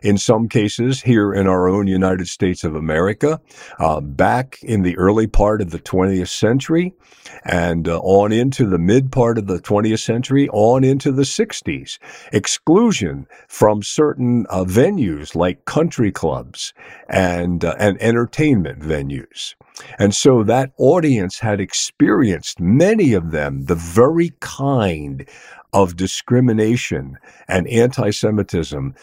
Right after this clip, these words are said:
that was portrayed on the stage in the production Fiddler on the Roof. That likewise was incredibly moving for my wife and me, and we think about that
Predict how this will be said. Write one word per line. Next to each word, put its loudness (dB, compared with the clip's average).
that 2
was -2
portrayed 2
on 2
the -2
stage -4
in 2
the -4
production -2
Fiddler -2
on -4
the -4
Roof. -10
That 0
likewise -6
was 0
incredibly 0
moving -2
for -4
my -4
wife -2
and -2
me, 2
and 2
we 0
think 0
about -8
that -4